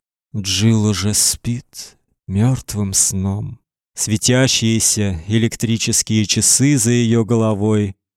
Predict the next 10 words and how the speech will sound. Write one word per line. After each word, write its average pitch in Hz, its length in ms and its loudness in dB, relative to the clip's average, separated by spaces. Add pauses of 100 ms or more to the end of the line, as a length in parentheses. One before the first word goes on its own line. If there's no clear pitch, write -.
(160)
кажутся 117 640 0
маленьким 110 680 0
скелетиком 92 960 -4
луны. 92 680 -2 (460)
Внизу 135 600 4
еле 120 340 2
слышно 120 720 0
похрипывает 123 880 0
приглушенное 98 1200 -2 (280)
радио. 95 920 -10